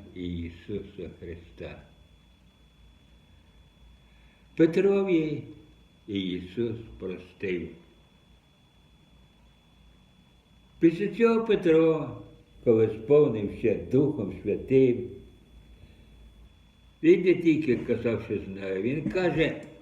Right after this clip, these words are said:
і їв, каже, з ним, і бачив, і руки мої, каже, доторкалися до його. Да, я християнин.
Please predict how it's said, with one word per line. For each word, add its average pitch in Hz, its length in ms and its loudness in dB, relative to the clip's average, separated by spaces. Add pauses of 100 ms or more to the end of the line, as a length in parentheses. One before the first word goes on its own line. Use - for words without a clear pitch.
(140)
і 147 140 -4 (240)
їв, 220 340 2
каже, 151 440 2
з 127 40 -4
ним, 107 240 0 (1300)
і 175 180 12
бачив, 190 720 10 (560)
і 180 140 12
руки 156 640 8
мої, 139 300 6
каже, 135 340 4
доторкалися 127 1040 4
до 113 140 0
його. 101 420 -2 (420)
Да, 131 500 4 (400)
я 131 380 4 (460)
християнин. 123 960 2